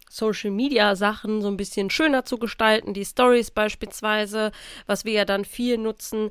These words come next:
können wir ja direkt mal übergehen zu unseren gestalterischen Apps sozusagen, die uns da gut unterstützen.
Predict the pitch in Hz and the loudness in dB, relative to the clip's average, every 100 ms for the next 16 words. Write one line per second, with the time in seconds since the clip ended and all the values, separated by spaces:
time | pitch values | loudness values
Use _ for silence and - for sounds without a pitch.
0 | - - 240 226 208 208 202 226 - 233 | -6 -6 -2 0 0 -2 -4 -8 -6 -4
1 | 208 202 220 220 208 214 208 208 - 208 | -2 -2 -6 -6 -6 -4 -4 -6 -8 -6
2 | 196 196 196 190 185 190 180 180 - 233 | -6 -6 -6 -6 -6 -4 -4 -6 -4 0
3 | 381 - 180 170 - 185 175 - 196 - | 0 -2 -6 -8 -6 -6 -4 -4 -4 -6
4 | 196 - 196 190 196 190 196 202 - - | -10 -10 -6 -4 -4 -4 -4 -6 -10 -8
5 | - 196 - 185 175 190 - 185 180 175 | -6 -4 -2 -4 -4 -12 -8 -8 -8 -8
6 | - - 180 - - 151 135 | -10 -6 -8 -6 -10 -8 -10